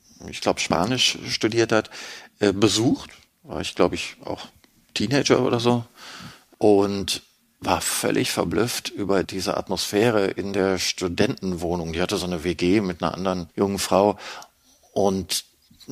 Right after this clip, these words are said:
ein völlig anderes Leben, als ich's von zu Hause gewohnt habe, ohne elterliche Aufsicht, keine richtig alten Erwachsenen da. Und ich dachte, „Ach so,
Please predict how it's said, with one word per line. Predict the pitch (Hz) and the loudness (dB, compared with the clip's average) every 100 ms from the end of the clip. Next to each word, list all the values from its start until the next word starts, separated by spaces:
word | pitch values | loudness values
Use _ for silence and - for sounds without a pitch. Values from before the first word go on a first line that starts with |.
| 123 - - | -12 -12 -6
ein | |
völlig | 123 - - 143 170 - | -2 0 2 4 2 2
anderes | 123 113 - | 2 2 2
Leben, | 110 117 | 2 0
als | 98 | -2
ich's | 107 - | 0 -2
von | 98 | -2
zu | - | -2
Hause | 95 120 127 | 2 2 2
gewohnt | 101 110 131 | 0 0 0
habe, | 123 - | -2 0
ohne | 139 151 - | 0 2 4
elterliche | 123 135 104 123 107 | 4 4 0 0 0
Aufsicht, | - 131 - 131 127 - - - | 2 2 2 -2 -2 -6 -12 -4
keine | 117 127 143 127 - - - | 0 4 4 4 0 -14 -4
richtig | 113 120 117 110 - | 0 2 2 0 2
alten | 110 113 131 | 2 2 2
Erwachsenen | - 98 - - 131 120 | -2 0 0 0 0 2
da. | 113 117 | 4 4
Und | 95 | 2
ich | - | 0
dachte, | 98 104 - | -2 -2 -4
„Ach | - - - | -4 -2 0
so, | - 233 | 0 0